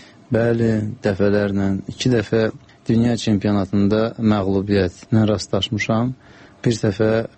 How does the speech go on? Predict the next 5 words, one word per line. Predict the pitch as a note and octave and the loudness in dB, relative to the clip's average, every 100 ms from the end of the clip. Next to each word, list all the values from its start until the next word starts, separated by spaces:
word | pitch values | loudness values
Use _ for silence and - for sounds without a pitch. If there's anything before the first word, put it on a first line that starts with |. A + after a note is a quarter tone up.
| _ - | _ -6
çempion | A2+ G2 A2+ G#2 | 0 0 2 0
olmuşam, | G2 G2 - A2 A#2+ | 2 -2 -4 -4 0
amma | A#2 A2+ | 0 2
peşəkar | A2 - G2+ G#2+ G2 | -2 -2 -2 -2 -2
döyüşlərdə. | G2 F#2+ - G#2 G#2+ G#2 | -2 -4 -4 -4 -4 -8